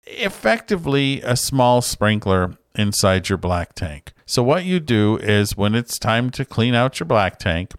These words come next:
you hook a hose up to the fitting on this, turn the hose on, and it runs sort of a sprinkler inside the black tank, which helps to clean it out. It's a really nifty little thing.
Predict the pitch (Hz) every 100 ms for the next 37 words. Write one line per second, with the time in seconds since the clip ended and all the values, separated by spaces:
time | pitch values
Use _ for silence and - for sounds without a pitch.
0 | _ _ 107 107 101 123 160 165 151 113
1 | 110 131 - - 123 113 - 117 110 104
2 | 104 113 113 - - 127 92 87 85 85
3 | 82 92 147 - - - - - _ -
4 | 113 143 156 131 104 90 98 85 90 110
5 | _ _ - - - 104 110 117 113 117
6 | 123 135 - - - 123 120 131 127 -
7 | - 180 202 156 104 101 107 113 - 95
8 | 107 117 127 135 196 233 - 98 85 95
9 | - 107 98 - - 123 123 120 165 214
10 | 104 147 - 147 110 117 143 175 190 87
11 | 113 117 - 131 120 101 101 110 - 95
12 | 98